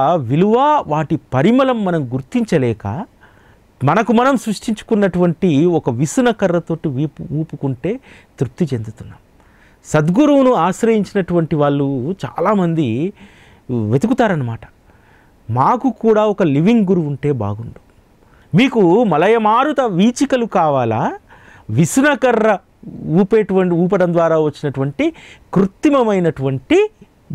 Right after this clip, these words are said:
గాలి కావాలా? దీన్ని బాగా ఆలోచించుకోండి అందరూ కూడా. సద్గురువు దొరకడము అంత ఆషామాషి కాదు. మనం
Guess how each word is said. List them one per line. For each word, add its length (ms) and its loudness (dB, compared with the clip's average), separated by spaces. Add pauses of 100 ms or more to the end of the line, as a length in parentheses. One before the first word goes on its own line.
గాలి 180 2
కావాలా? 440 -8 (120)
దీన్ని 300 2 (100)
బాగా 220 0
ఆలోచించుకోండి 680 -4
అందరూ 220 -6
కూడా. 220 -20 (640)
సద్గురువు 760 2
దొరకడము 800 0 (360)
అంత 260 -6
ఆషామాషి 800 -4
కాదు. 400 -6 (560)
మనం 240 0